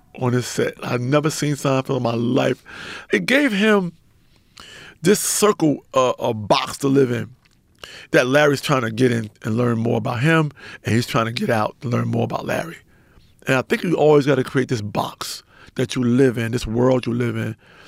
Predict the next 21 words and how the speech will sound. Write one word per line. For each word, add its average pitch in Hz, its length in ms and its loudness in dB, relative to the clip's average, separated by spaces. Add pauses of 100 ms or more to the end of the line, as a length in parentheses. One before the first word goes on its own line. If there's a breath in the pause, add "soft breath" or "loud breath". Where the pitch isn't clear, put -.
so 208 120 0
that 180 120 2
people 214 220 -2
are 139 140 4
always, 139 400 0 (400 soft breath)
always 143 440 2 (420)
curious 190 560 0
to 110 80 -6
see 127 380 -2 (640 loud breath)
what 151 120 2
makes 143 180 2
this 127 100 0
dude 127 240 0
tick. - 400 -6 (560 soft breath)
Like, 117 280 0 (1080)
we, - 160 -2
and 185 140 -2
I 185 60 4
lo-, 170 340 2
I 170 60 2
love, 175 580 4